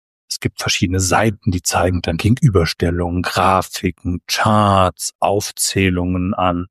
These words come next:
Titelfolien, Untertitelfolien, Abschlussfolien und lauter so Zeug.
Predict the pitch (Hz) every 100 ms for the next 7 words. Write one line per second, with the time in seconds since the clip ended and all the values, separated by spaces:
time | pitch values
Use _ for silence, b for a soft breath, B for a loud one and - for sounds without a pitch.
0 | _ _ _ _ _ - 123 - 104 -
1 | - 95 95 90 92 107 123 107 98 107
2 | 92 87 - 90 101 - 110 - - 95
3 | - - 98 98 92 90 90 90 _ _
4 | _ _ _ _ - 104 127 123 101 90
5 | - 156 160 160